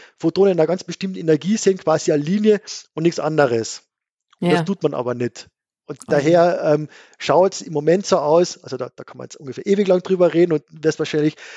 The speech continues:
Speaker 1: tausende Menschen finden, die das anders sehen, aber im Moment schaut's so aus, dass die dunklen Quellen eben nicht die Auslöschung von dunkler Materie ist.
Speaker 2: Ja, aber könnte das nicht sein, dass die einfach irgendwie dann rot verschoben sind und drum breiter,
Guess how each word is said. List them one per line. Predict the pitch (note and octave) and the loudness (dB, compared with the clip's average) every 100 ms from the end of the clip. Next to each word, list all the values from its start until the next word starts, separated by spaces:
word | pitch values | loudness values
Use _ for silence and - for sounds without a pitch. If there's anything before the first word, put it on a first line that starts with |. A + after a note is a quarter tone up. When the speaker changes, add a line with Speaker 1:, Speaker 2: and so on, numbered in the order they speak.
| - _ | -20 _
Speaker 1:
tausende | D3+ E3+ F3 | 2 2 2
Menschen | D#3+ E3+ | -2 -2
finden, | D#3 E3+ | -4 -8
die | C3 | -8
das | B2 | -6
anders | F3+ G3+ F3 | 0 0 2
sehen, | F3+ F3+ F3+ | 2 2 0
aber | C3+ | -6
im | C#3+ | -4
Moment | C#3+ F3 G3+ | 0 -2 0
schaut's | E3 E3+ | 0 0
so | - | -2
aus, | - D#3 | -2 -2
dass | D#3 D3 | -2 -6
die | D3 | -4
dunklen | D#3 F3+ D3+ | -4 -4 -10
Quellen | - D3+ E3 E3 E3 - | 0 4 4 0 -8 -4
eben | D#3 D#3 - - _ _ | -2 -2 -6 -18 _ _
nicht | E3 F#3 - - - - - | -2 0 0 -8 -20 -20 -6
die | - | 0
Auslöschung | D3 D3 - C3 | 0 0 -4 -4
von | C3+ | -8
dunkler | C#3 C3+ | -6 -6
Materie | A#2 - A#2 G#2+ | -6 -6 -8 -8
ist. | A2+ - | -12 -6
Speaker 2:
Ja, | A3+ | -2
aber | G#3+ | 0
könnte | G#3 F#3+ | 0 0
das | G3 G3 | 2 0
nicht | G#3+ G3 | 0 0
sein, | G#3 F#3+ | 0 0
dass | G3 F#3+ | 0 0
die | G3 | 0
einfach | F#3 F#3 | 0 0
irgendwie | F#3 F#3+ F#3+ | 2 2 4
dann | F#3 F#3 | 2 0
rot | F3 D#3+ | -2 -4
verschoben | - F#3 G3 F#3+ | -4 -2 0 0
sind | F#3+ A#3+ D4+ C#4 | 0 0 0 0
und | A3 | 0
drum | G#3 G#3 G3 | 0 0 0
breiter, | F3+ E3 E3 G#3+ A3+ C#4+ | 0 0 0 -2 -2 -4